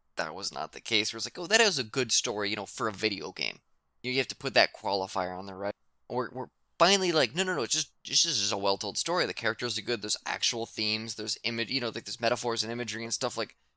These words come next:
things that you would expect in a, a high-quality movie or a high-quality novel. We're, f-, we're finally getting there." And I get that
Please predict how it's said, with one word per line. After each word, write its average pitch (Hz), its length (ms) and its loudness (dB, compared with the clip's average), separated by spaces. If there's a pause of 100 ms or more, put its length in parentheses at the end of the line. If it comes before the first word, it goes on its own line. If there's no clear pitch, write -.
(160)
things 160 240 0
that 139 220 6 (200)
you 151 160 -2
would 151 120 2
expect - 520 2
in 131 260 -2
a, 113 120 -2 (140)
a 95 60 -6
high-quality 120 580 0
movie 107 340 -6
or 104 120 -4
a 107 60 -4
high-quality 107 460 -4
novel. 123 320 2
We're, 107 100 -6
f-, - 120 -12 (200)
we're 117 120 -6
finally 113 400 2
getting 135 260 -4
there." 98 220 -8 (480)
And 147 100 4
I 156 80 6
get 160 220 2
that 147 180 4